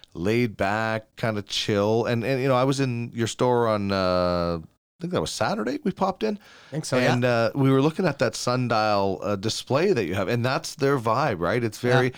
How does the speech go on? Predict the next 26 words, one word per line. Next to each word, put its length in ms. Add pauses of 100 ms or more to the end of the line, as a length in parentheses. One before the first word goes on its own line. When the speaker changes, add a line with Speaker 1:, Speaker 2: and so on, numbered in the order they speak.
(220)
Speaker 1:
like, 260
like, 220
I 140
feel 580 (380)
that 340
when 160
I, 380
uh, 320
when 200
I 100
smoke 480
this 220
later, 320
I 140
wanna 220
be 580
doing 240
some 160
yoga 680
or 100
just 220
kinda, 200
Speaker 2:
<laughs> 60
Speaker 1:
just 240
a 60
very 580